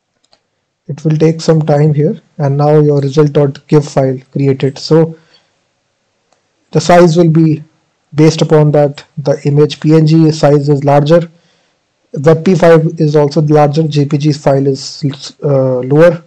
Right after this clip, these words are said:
gif file is somewhere down in the middle.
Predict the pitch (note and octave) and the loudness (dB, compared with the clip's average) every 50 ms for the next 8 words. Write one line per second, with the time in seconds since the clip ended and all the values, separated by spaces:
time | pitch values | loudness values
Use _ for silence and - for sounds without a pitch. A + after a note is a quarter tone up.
0 | C#3 B2+ D#3 E3 D#3+ - - D#3 D#3 D#3 D3+ D3+ C#3+ C#3+ - - - - - D#3+ | -6 -2 0 0 0 2 2 2 4 4 2 0 0 -4 -10 -16 -14 -8 -4 -2
1 | D3 D3 C#3+ D#3 D3+ D3+ D3+ D3 - _ _ _ - C#3 C#3 C#3 C#3+ C#3+ C#3+ C#3 | -2 0 2 4 4 4 2 0 -4 _ _ _ -4 -4 -2 0 0 0 -2 -2
2 | C3+ C#3+ D3 C#3+ E3+ G#3+ | 0 0 0 0 0 0